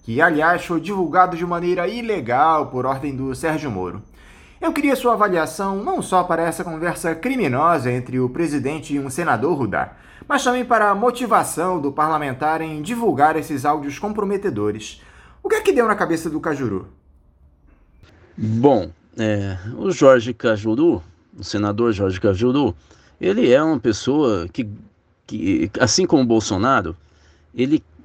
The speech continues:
Speaker 2: fez a carreira em cima do escândalo, né? Em cima da provocação, né?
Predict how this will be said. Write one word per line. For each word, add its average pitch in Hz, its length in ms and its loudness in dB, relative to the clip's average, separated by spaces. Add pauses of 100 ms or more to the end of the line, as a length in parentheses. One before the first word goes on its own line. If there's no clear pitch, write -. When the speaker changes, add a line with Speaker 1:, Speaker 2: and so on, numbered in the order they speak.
(400)
Speaker 2:
fez 185 380 4
a 165 40 2
carreira 139 400 0
em 175 80 2
cima 165 380 0
do 160 140 0
escândalo, 98 560 0
né? 110 140 -6 (800)
Em - 200 -2
cima 147 280 4
da 139 120 2
provocação, 110 720 -2
né? 113 120 -10